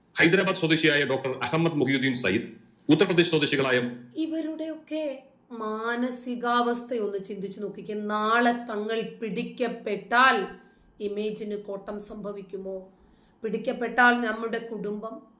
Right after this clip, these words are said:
Speaker 2: നമ്മുടെ ജീവിതം, അതിൻ്റെ കോൺസിക്വൻസസ്, കരിയർ, മറ്റുള്ള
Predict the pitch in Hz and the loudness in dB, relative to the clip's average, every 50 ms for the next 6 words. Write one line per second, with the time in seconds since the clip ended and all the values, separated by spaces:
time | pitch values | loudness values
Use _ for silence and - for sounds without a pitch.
0 | - 214 208 214 208 214 208 185 - 208 208 208 208 220 190 226 240 - - - | -12 -10 -8 -6 -4 -4 -4 -4 -4 -6 -6 -6 -8 -6 -6 -6 -6 -8 -10 -14
1 | - _ _ - 202 196 208 214 214 208 - 214 202 208 208 - 247 208 247 226 | -20 _ _ -8 -4 -4 -4 -4 -4 -6 -6 -6 -6 -6 -6 -8 -8 -6 -6 -6
2 | 220 - 247 226 - - 277 311 - - - _ _ _ - 226 220 220 220 254 | -6 -6 -8 -6 -4 -4 -4 -4 -6 -12 -20 _ _ _ -2 0 0 2 2 2
3 | 262 262 262 269 277 - - - - _ _ _ _ _ - 214 208 - - - | 4 4 4 4 2 -4 -10 -16 -20 _ _ _ _ _ -4 -4 -4 -2 -2 -4
4 | 294 285 294 294 294 277 247 - - | -2 0 4 6 6 6 6 6 2